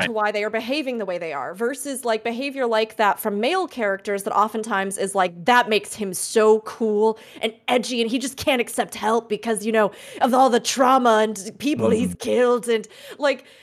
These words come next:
Speaker 1: it, it's a real thing, right? So in those regards with Zero, I think that you can still make her complex,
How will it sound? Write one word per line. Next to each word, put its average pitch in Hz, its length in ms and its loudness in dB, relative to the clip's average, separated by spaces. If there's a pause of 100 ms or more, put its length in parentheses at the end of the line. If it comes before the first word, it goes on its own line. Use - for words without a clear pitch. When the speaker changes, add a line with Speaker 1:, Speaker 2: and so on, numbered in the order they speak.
(200)
Speaker 1:
it, 277 260 -6
it's 277 220 -4
a 311 80 -2
real 339 300 -4
thing, 180 360 -2
right? 220 380 0 (100)
So 294 460 0
in 233 240 -2
those 330 320 2
regards 240 520 0
with 220 120 -4
Zero, 180 600 -6 (380)
I 247 160 4
think 311 520 -8
that 214 420 2 (460)
you 240 340 0
can 285 300 -6
still 269 340 -2
make 233 240 -2
her 214 200 -8
complex, 185 920 -4